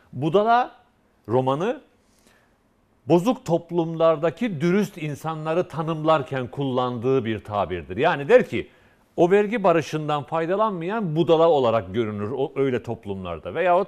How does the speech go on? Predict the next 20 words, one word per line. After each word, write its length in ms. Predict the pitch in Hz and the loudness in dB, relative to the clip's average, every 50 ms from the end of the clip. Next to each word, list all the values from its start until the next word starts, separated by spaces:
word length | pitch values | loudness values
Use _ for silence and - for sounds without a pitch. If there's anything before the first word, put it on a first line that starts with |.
| - - | -6 -4
o, 140 | 151 170 175 | -2 -2 -2
otobanda 640 | - - - 156 - 196 202 175 170 160 156 170 | -2 -4 -8 -2 0 2 4 4 4 4 2 -2
giderken 560 | 160 151 160 175 185 190 180 - 143 123 123 - _ - - _ _ _ _ _ _ _ _ _ _ _ | -2 0 0 2 2 2 0 -2 -6 -6 -6 -8 _ -20 -20 _ _ _ _ _ _ _ _ _ _ _
normal 380 | 127 131 147 156 165 170 190 202 | -2 0 0 0 2 0 -2 -2
şeridi 600 | - - - 165 147 151 143 160 165 160 - - - 107 | -4 -4 -6 -4 -4 -2 0 0 0 0 -2 -8 -16 -14
kullanıp 540 | - - 135 135 135 143 143 151 139 - - - - _ _ _ | -6 -4 -2 0 0 0 0 0 -2 -2 -6 -16 -20 _ _ _
emniyet 360 | - 143 147 160 180 208 196 202 | -8 -8 -6 -2 -2 -2 -2 -2
şeridinden 580 | - 156 147 139 135 135 139 143 139 143 139 | -6 -6 -6 -6 -6 -6 -6 -4 -4 -6 -6
insanlar 540 | 147 156 151 139 - 156 151 156 165 180 180 | -6 -8 -8 -8 -8 -8 -8 -4 -2 0 0
vızır 340 | 165 143 151 147 156 185 170 | 0 -2 -4 0 0 0 2
vızır 260 | 151 151 135 156 151 | 2 -2 -4 -4 -4
geçerken 580 | 147 151 135 - 165 160 147 - 143 120 101 85 - _ _ _ _ _ _ _ _ _ _ _ | -4 -6 -4 -2 -2 -2 -2 -4 -6 -6 -6 -6 -10 _ _ _ _ _ _ _ _ _ _ _
o 100 | 185 185 | 0 0
istifini 600 | 190 180 - - - 180 151 151 190 202 214 165 | 0 -2 -6 -6 -8 -8 -6 -6 -6 -6 -4 0
bozmayan 560 | 170 220 247 220 190 180 160 147 139 131 127 | 2 2 2 2 0 -2 -4 -2 -4 -4 -4
insan 360 | 127 127 117 - - 214 220 202 180 - _ | -4 -6 -6 -6 -6 -6 -6 -8 -12 -14 _
budaladır. 520 | 135 147 190 240 247 214 160 120 95 87 - - _ _ - | -4 -2 4 4 6 6 6 4 2 -2 -8 -10 _ _ -6
Veya 200 | 175 220 214 214 | -2 0 2 2
o 80 | 226 | 0
çocuğu 600 | 220 - - 190 190 165 185 208 208 214 220 - | -2 0 0 0 2 2 4 4 4 4 2 0